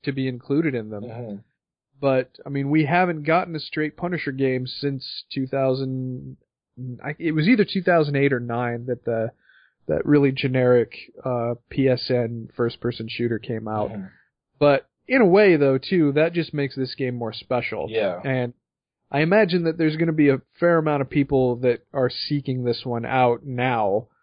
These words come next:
Speaker 1: who are more aware of the Punisher than they maybe were before. I mean, it's, it's backward compatible on an Xbox three sixty, so you, I mean,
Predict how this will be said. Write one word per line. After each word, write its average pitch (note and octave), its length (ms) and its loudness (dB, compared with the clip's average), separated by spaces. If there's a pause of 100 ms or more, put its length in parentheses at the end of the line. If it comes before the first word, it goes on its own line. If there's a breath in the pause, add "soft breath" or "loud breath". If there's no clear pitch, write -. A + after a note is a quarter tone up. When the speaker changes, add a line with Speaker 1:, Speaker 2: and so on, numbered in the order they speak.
(160)
Speaker 1:
who C3 140 2
are A#2+ 120 4
more C3 340 4
aware B2 300 6
of A#2 80 0
the A#2 80 -6
Punisher A#2+ 440 -4
than A#2 160 -2
they A#2 120 -2
maybe A#2 480 0 (200)
were B2 300 4
before. A2+ 760 2 (460)
I C3 80 4
mean, C#3 160 2
it's, C3 240 -2 (160)
it's D3+ 460 -2
backward D#3 480 2
compatible C3+ 680 0 (220)
on B2+ 400 -6 (140)
an C#3 100 -10
Xbox - 540 -4
three B2 180 -6
sixty, B2 520 -6
so - 160 -12
you, A#2+ 200 -6 (140)
I - 40 -8
mean, A#2+ 300 -6